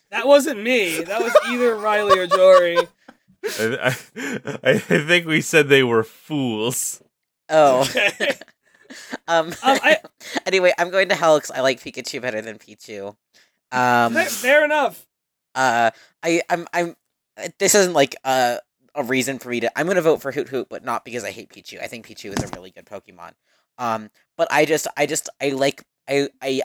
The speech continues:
Speaker 3: I like Pokemon that look a little bit more like animals more than I like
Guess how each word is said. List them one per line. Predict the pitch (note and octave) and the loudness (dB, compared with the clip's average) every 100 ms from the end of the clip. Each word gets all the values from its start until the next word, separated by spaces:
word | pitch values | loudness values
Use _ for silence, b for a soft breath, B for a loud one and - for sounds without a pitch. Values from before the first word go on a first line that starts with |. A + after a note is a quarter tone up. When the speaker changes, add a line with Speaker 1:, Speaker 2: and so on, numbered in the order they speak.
| - | -4
Speaker 3:
I | B2+ B2 B2+ | -4 -2 -2
like | C3 - | -4 -4
Pokemon | - D3 D3 C#3 C3+ | -12 -12 -8 -6 -6
that | A2+ | -8
look | A2+ | -16
a | A2+ | -18
little | G2+ G#2 | -16 -12
bit | A2 | -12
more | A2+ G2+ | -10 -10
like | F2+ G2 _ | -10 -12 _
animals | F2+ G#2 B2+ C#3 C#3 - | -18 -16 -12 -12 -14 -18
more | A#2 G#2 G#2+ | -10 -6 -6
than | A2 | -6
I | G2+ | -6
like | F#2+ G2 | -4 -4